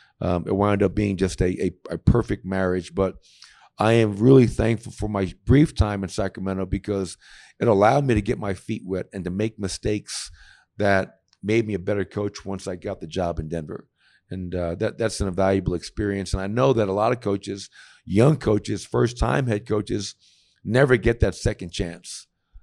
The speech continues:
And that's something I don't take for granted. I mean, this is a crazy business. Um, so to be a head coach in the N B A is,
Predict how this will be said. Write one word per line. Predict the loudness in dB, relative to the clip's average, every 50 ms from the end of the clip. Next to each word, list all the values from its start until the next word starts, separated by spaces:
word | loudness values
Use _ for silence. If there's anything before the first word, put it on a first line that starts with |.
| _ _
And | -4 -2
that's | -2 -2 0
something | -2 -2 -2 0 0 0
I | 2
don't | 0 0 4 4
take | 4 4 4
for | 0 -6 -4
granted. | -2 -2 0 0 0 -2 -2 -4 -4
I | -4
mean, | -6 -4 -4
this | -4 -4 -6 -8
is | -8 -8
a | -8 -8
crazy | -4 0 2 2 2 2 0 -2
business. | -2 -2 -2 -2 -4 -8 -10 -10 -12 -16 -18 _ _ _ _ _ _ _ _ -10
Um, | -6 -4 -4 -2 -4 -4 -6 -8 -8
so | -4 -4 -4
to | -4 -2
be | -4 -2 0 0
a | 0
head | 0 0 -2 -2 -2
coach | -2 -2 -2 -2 -2 -4
in | -4
the | -4 -4
N | -4 -4 -4
B | -6 -4 -4
A | -2
is, | -2 -2 -2 -2 -4 -8 -12 -14